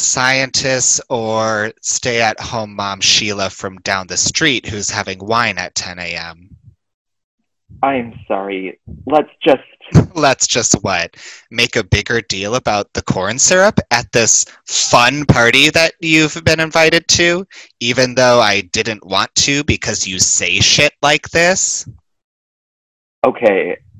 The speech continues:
Speaker 2: Hey, uh, that's a great sweater.
Speaker 1: Thanks. It was my daughter's, but she grew out of it.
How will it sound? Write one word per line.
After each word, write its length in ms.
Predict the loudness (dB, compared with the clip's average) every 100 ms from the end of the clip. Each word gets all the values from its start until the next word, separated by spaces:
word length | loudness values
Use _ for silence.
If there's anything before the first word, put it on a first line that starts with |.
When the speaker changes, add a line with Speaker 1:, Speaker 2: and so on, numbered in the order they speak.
| -20 -20 -20 -20 -20 _ _ _ _ _ _ _ _ 0
Speaker 2:
Hey, 380 | 4 4 4 -2
uh, 300 | -4 -4 -8 _ _ _
that's 280 | 2 4 4
a 60 | 0
great 240 | 0 0 0
sweater. 460 | 0 2 0 -4 _ _ _ _ _
Speaker 1:
Thanks. 800 | 2 4 4 0 -8 -6 -6 -6 -2
It 60 | 2
was 200 | 2 2
my 140 | -2
daughter's, 520 | 0 -2 -2 -4 -6
but 240 | -4 -6 -6 _ -8
she 200 | -6 -6
grew 180 | -10 -14
out 140 | -14
of 80 | -16
it. 240 | -20 -20